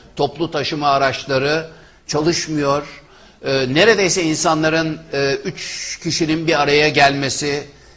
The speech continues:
e, polis tarafından engelleniyor.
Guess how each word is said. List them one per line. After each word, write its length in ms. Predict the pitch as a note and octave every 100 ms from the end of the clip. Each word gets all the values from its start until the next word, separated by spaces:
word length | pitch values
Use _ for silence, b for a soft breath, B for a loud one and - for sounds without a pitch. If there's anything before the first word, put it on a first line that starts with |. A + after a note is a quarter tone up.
| b -
e, 220 | C3 C3 - - -
polis 280 | D3+ C#3
tarafından 640 | - C#3+ C3 C#3 C3 C3 C3
engelleniyor. 960 | C3+ C3 C3 B2+ B2+ C3 A#2+ C3+ -